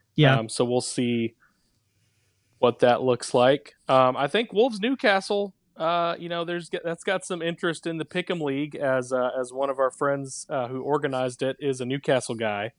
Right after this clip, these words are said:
Speaker 2: Uh,
Speaker 1: <laughs>
Speaker 2: so there may be some trash talk coming your way. Um, but, but I really feel like you've probably got the talent to handle that. Um,
Speaker 1: Yeah. You just never know with the Premier League. I mean, when Villa can annihilate Liverpool,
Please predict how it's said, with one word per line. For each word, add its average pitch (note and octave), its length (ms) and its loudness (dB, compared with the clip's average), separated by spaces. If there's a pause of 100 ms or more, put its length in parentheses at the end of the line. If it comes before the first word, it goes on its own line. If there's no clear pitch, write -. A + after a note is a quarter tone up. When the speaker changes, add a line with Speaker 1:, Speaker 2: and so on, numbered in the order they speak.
(300)
Speaker 2:
Uh, E3+ 400 10
Speaker 1:
<laughs> - 0 -
Speaker 2:
so B2+ 180 4
there A#2+ 160 4
may B2+ 160 6
be B2+ 220 2
some B2 180 -4
trash B2 300 2
talk B2+ 240 2
coming B2+ 260 -2
your A#2 160 -4
way. A2+ 420 0 (460)
Um, A2+ 360 -2 (180)
but, A#2 340 4
but C3 100 2
I C3+ 60 8
really D#3 320 4
feel F3+ 200 0
like D#3 200 4
you've B2 160 -10
probably C#3+ 400 -4
got A#2 220 -4
the A2 80 -12
talent C#3 400 -4
to A2 80 -12
handle C3 360 -8
that. A2 340 -2 (760)
Um, B2 360 2
Speaker 1:
Yeah. A3 140 8 (1300)
You F3 120 10
just F3+ 200 8
never G#3+ 280 10
know G#3 160 10
with F#3+ 160 10
the F3+ 80 6
Premier F#3+ 400 8
League. C#3+ 320 4
I D3 60 4
mean, D3+ 280 6
when D#3 220 6
Villa F#3+ 420 8
can D3 540 4 (180)
annihilate F3 760 6
Liverpool, C#3+ 840 4